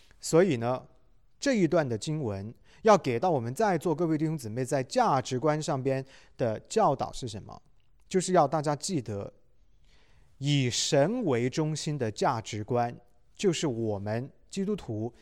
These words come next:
应该要具备的价值观。它要取代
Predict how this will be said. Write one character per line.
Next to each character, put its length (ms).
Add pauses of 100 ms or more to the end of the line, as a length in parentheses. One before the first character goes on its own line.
(180)
应 320
该 240
要 220
具 220
备 160
的 80
价 220
值 140
观。 260 (580)
它 160
要 180
取 440
代 320